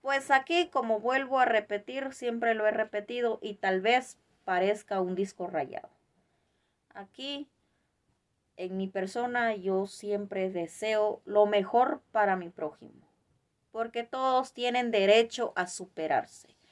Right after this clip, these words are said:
sea buena o sea mala la persona.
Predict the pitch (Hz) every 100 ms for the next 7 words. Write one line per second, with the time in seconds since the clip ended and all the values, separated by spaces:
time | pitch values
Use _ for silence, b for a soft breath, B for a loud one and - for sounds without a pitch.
0 | b - - 285 285 254 285 277 262 254
1 | - - 196 - 175 170 170 165 160 147
2 | - - - - -